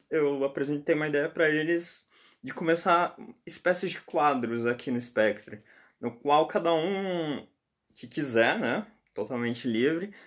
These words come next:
vai trazer uma espécie de tema por semana, tal. E eu estou trazendo o que eu decidi chamar de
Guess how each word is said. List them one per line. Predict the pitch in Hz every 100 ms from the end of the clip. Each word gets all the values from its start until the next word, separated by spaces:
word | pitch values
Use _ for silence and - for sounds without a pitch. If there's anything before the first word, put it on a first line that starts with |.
| - _ _
vai | 123 156
trazer | 175 214 208 180 202 214 220 220 233 247 -
uma | 247 240 247
espécie | 240 - 233 240 220 240
de | 190 220
tema | 220 - 185 190 220 208 185 165
por | 156 151
semana, | - 196 180 139 180 170 139 127 113 113 107 104 -
tal. | 139 143 143 _ - - _
E | 226
eu | 269 254 254 - _
estou | - - 220
trazendo | 226 220 151 147 160 156 156 165 _ _ - _
o | 175
que | - 180
eu | 175 170
decidi | 131 123 - 143
chamar | 135 - 120 120 139
de | 131 127 123